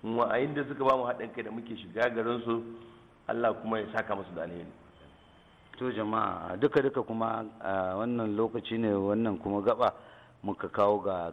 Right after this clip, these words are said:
Speaker 2: ƙarshen wannan tattaunawa na tsakanin Fulani da Sayawa a shirin zaman lafiya mai ɗorewa. Da kuma fatan ganin cewar dai wata rana kamar yadda yake muka taru ɗin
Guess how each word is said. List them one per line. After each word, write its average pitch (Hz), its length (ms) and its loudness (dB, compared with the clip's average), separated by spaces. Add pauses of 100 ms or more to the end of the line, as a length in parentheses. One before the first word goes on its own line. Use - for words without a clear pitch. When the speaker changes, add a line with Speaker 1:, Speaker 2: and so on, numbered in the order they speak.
Speaker 2:
ƙarshen 92 320 -4
wannan 110 360 0
tattaunawa 95 960 4 (160)
na 113 100 0
tsakanin 113 840 0 (480)
Fulani 123 800 4
da 92 100 -2 (100)
Sayawa 107 720 6 (380)
a 80 600 2 (120)
shirin 107 380 0
zaman 101 300 2
lafiya 101 480 4 (380)
mai 87 160 -4
ɗorewa. 90 500 4 (480)
Da 92 180 -8
kuma 113 180 2
fatan 120 680 0
ganin 117 320 -4
cewar 104 340 2
dai 110 120 0
wata 113 320 4
rana 127 320 4 (400)
kamar 104 240 -2
yadda 131 220 2
yake 117 200 2
muka 104 220 0
taru 98 280 2
ɗin 110 160 2